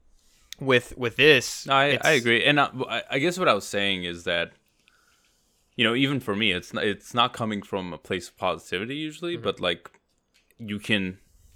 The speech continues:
Speaker 2: like you said, you can make it positive, right? Like, if you were having those thoughts, if you sit down and self-reflect, you can realize that, you know, you have put in the work, you have done a lot to get here.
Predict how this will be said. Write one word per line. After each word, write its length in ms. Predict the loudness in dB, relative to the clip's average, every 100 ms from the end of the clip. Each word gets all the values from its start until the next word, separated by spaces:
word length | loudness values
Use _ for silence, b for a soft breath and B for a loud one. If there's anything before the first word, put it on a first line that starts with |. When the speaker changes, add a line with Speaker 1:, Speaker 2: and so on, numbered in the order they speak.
| -20 _ 0
Speaker 2:
like 260 | 0 0
you 60 | -6
said, 320 | 0 0 0
you 80 | -4
can 180 | -10 -4
make 180 | -4 -6
it 120 | -14
positive, 360 | -16 -16 -12
right? 200 | -8 -6
Like, 180 | -6 -8
if 160 | -8 -6
you 100 | -4
were 140 | -4
having 500 | -6 0 2 2 0
those 220 | -4 -6
thoughts, 480 | -8 -8 -6 -10 -14 _ b b b
if 100 | -12
you 60 | -8
sit 240 | -6 -2
down 180 | -2 -2
and 100 | -4
self-reflect, 760 | -2 -2 -2 -8 0 0 0 -6
you 120 | -8
can 200 | -8 -10
realize 580 | -2 0 2 0 -2 -2
that, 260 | -2 -2 _ _ _ _ _ -12
you 80 | -8
know, 180 | -8 -10 _ _ _ _ _
you 140 | -14 -10
have 340 | -2 0 0
put 140 | -6 -8
in 100 | -8
the 80 |
work, 260 | -8 -10 -10
you 120 | -10 -10
have 520 | -4 2 2 0 -6
done 180 | -6 -6
a 60 |
lot 260 | -8 -10 -10
to 100 | -10
get 220 | -6 -6
here. 340 | -6 -10 -10